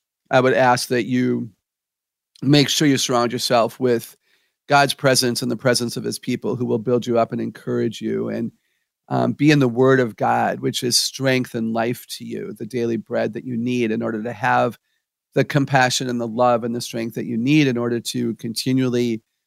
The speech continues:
talk with and, and deal with a rebellious kid. Uh, pray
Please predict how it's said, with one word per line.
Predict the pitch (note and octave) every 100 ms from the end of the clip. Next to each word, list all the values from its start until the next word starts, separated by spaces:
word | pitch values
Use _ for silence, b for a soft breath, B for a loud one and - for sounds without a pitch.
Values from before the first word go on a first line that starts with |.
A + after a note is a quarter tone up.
| _ -
talk | C#3+ B2+ B2+
with | B2 B2 A#2+ -
and, | A2+ A2+ A2 -
and | A#2+ A2+
deal | A#2+
with | A#2 A#2 A#2
a |
rebellious | A2+ A#2 A2+ A#2 -
kid. | - C3+ B2+ A2 - _ _ _ _ -
Uh, | B2
pray | - C3+ C3 B2